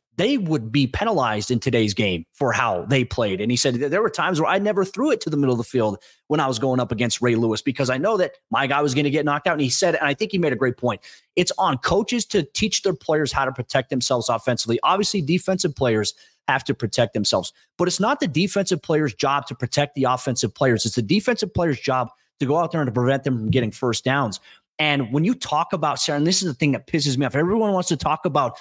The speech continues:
slow motion replay, about how he should have done this, how he should have done that. Do you ever watch an N F L game live in person? Do you ever see, have you ever played football?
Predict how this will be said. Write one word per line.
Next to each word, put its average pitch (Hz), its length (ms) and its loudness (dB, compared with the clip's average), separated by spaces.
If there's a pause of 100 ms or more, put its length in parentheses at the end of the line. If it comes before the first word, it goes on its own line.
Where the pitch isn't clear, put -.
(160)
slow 165 460 0
motion 151 560 0
replay, 139 480 0
about 131 260 0
how 139 180 0
he 131 160 0
should 160 280 0
have 151 100 0
done 151 220 0
this, 139 260 0 (240)
how - 140 2
he 151 40 4
should 160 220 0
have 156 120 0
done 131 160 0
that. 143 200 0 (240)
Do 135 60 -2
you 240 100 2
ever 214 160 2
watch 127 380 0
an 147 80 2
N 151 100 0
F 147 140 -2
L 147 120 2
game 139 260 0
live 127 380 0
in 127 120 0
person? 123 400 -2
Do 151 80 0
you 226 160 2
ever 208 160 0
see, - 200 0
have 139 140 0
you 202 60 0
ever 262 180 0
played 170 400 -2
football? 139 540 -2